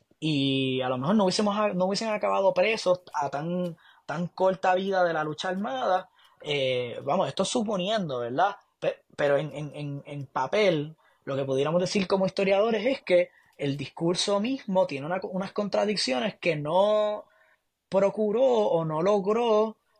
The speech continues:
caer, eh, como una semilla sobre las clases populares y convertirse en esa, eh, contrahegemonía que sí sucedió en Cuba, que sí sucedió en Nicaragua,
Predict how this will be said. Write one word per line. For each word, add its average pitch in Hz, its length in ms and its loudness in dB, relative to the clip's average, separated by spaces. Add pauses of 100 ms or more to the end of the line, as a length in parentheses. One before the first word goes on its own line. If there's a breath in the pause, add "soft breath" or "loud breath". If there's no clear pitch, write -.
caer, 156 720 0 (180)
eh, 131 1080 -4
como 151 360 0
una 160 480 -2
semilla 208 640 0
sobre 202 360 0
las 151 140 -4
clases 156 260 -4
populares 226 640 0
y 165 80 0
convertirse 180 840 -2
en 151 180 -6
esa, 175 680 2 (420 loud breath)
eh, 127 960 -2
contrahegemonía 180 960 0
que 139 100 -6
sí 151 140 -4
sucedió 151 720 0
en 143 160 -4
Cuba, 208 500 2
que 147 80 -8
sí 151 140 -4
sucedió 147 720 -4
en 143 80 -4
Nicaragua, 185 720 0